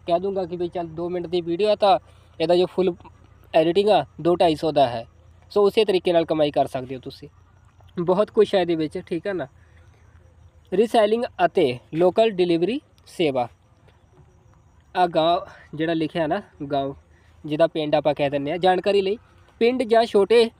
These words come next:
ਸ਼ਹਿਰ ਵਿੱਚ ਲੋਕਲ ਸਮਾਨ ਜਿਵੇਂ ਗਰੋਸਰੀ ਹੋ ਗਿਆ, ਕੱਪੜੇ ਹੋ ਗਏ, ਮੋਬਾਈਲ ਹੋ ਗਏ,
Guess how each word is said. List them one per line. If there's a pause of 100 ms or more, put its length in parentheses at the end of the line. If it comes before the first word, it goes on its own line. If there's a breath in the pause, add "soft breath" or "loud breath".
(220)
ਸ਼ਹਿਰ
ਵਿੱਚ
ਲੋਕਲ
ਸਮਾਨ (280 soft breath)
ਜਿਵੇਂ (220)
ਗਰੋਸਰੀ
ਹੋ
ਗਿਆ, (100)
ਕੱਪੜੇ
ਹੋ
ਗਏ,
ਮੋਬਾਈਲ
ਹੋ
ਗਏ,